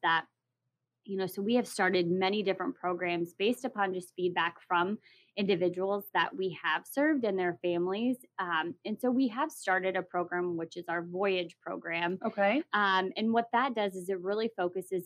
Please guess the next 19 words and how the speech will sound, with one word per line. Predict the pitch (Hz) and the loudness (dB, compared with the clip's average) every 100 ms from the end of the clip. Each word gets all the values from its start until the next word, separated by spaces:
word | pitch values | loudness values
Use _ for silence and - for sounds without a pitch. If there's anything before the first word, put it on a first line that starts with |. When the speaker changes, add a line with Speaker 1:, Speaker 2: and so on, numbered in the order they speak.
| - | 2
Speaker 1:
on, | 175 170 170 170 | 4 4 2 -2
you | 196 | -2
know, | 175 170 - - | 0 0 -4 -6
more | 208 226 233 226 | 0 2 2 2
towards | 202 190 175 170 170 _ _ | 0 0 0 -14 -16 _ _
the | 196 | -4
very, | 170 180 170 170 | 0 0 2 0
you | - 175 | 0 0
know, | 170 - - | -2 -4 -2
end | 180 180 | -2 0
of | 175 170 | -2 0
life, | 196 233 - | 0 0 0
but | 190 - | -2 -2
where | 185 208 202 - | -2 0 0 2
our | 208 233 | 0 0
goal | 185 190 202 202 | 0 2 4 2
is | 190 | -2
to | - 180 | -4 -10
truly | - 208 208 214 | -8 -4 -2 -2